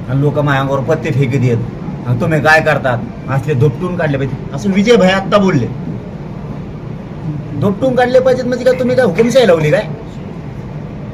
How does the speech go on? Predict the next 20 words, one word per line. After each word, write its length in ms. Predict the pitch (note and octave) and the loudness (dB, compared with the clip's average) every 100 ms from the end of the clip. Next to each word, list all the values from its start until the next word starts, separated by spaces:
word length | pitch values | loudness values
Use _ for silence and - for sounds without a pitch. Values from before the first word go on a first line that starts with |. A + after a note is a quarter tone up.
| - - - - - - | -10 -10 -8 -8 -2 2
पत्ते 280 | A#3+ D4 G#3+ | 2 4 6
फेकले 200 | G#3+ A3 | 6 4
म्हणजे 160 | G#3+ | 4
का 60 | G#3 | 4
बॉम्ब 280 | F#3+ G#3+ G3+ | 4 4 4
टाकला 240 | D3+ D3 | 2 2
का? 120 | F#3+ G3+ - - - - - - - - - - - - - - - | 0 -2 -8 -10 -10 -10 -10 -10 -10 -10 -10 -10 -10 -10 -10 -8 0
हे 60 | |
बघा, 220 | G3 G3+ | 4 4
तुम्ही 420 | A3 F#3+ F3+ A#3 G#3 - - - - - - - - - - - | 2 0 2 0 -2 -8 -10 -10 -10 -10 -10 -10 -12 -10 -10 0
या 200 | F#3 A3+ | 4 6
लोकशाहीचे 600 | A#3 G#3 E3 F#3+ F#3 G3 | 6 6 4 2 4 2
राजा 280 | E3 D3+ E3+ | 4 4 4
आहे 360 | D3+ A2 - - - - - - D3 C3+ - - - - - - - | 2 2 -4 -10 -10 -10 -10 -8 -8 -8 -8 -10 -10 -10 -10 -10 -6
आणि 200 | D#3 G3 | -2 0
जनता 640 | G3+ D3 F#3+ F#3+ G#3+ A3 - - - - - - - - | 2 4 4 6 6 4 2 -6 -10 -10 -12 -12 -10 -4
ही 40 | G3+ | 2
भोळी 300 | F3+ A#3 A#3+ | 6 6 6
बाबडी 280 | E3+ D#3 | 2 4
असती. 320 | D3+ - C#3 | 2 0 -6